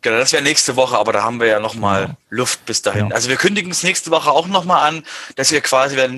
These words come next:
Speaker 1: wenn ihr nächste Woche das dann hört, dass ihr wisst, okay, hey, ich könnte mir doch, ich hab noch so ein Flugfrei-Ticket, äh, wo ich einfach mal in die U S A kann. Ähm, deswegen sagen wir es erst nächste Woche auch noch mal.
Speaker 2: Genau.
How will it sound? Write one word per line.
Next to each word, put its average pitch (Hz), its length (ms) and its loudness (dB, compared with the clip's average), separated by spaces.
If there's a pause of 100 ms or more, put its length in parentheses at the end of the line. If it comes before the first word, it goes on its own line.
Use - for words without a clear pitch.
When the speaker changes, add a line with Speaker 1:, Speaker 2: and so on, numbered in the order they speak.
Speaker 1:
wenn 135 80 2
ihr 131 80 2
nächste 143 300 -2
Woche 139 160 0
das 139 120 -4
dann 123 160 -2
hört, 131 240 -2
dass 127 140 -2
ihr 117 80 -10
wisst, 135 260 -4
okay, 277 320 2
hey, 254 260 2
ich 170 160 0
könnte 233 220 -4
mir 202 60 -6
doch, 185 180 -2 (360)
ich - 100 -4
hab 180 80 -2
noch 190 120 2
so 170 100 2
ein 156 100 -4
Flugfrei-Ticket, 185 1300 -2
äh, 143 300 0
wo 151 100 -2
ich 147 140 0
einfach 151 160 -4
mal 143 60 2
in 139 60 -8
die 135 60 -8
U 104 100 -2
S 117 120 -4
A 147 160 0
kann. 139 340 -2 (460)
Ähm, 117 320 2
deswegen 117 260 0
sagen 123 200 -2
wir 131 40 -12
es 123 60 -8
erst - 180 -4
nächste 117 240 -4
Woche 98 140 2
auch 101 100 -8
noch 107 140 -14
mal. 101 240 -10 (1500)
Speaker 2:
Genau. 98 260 -2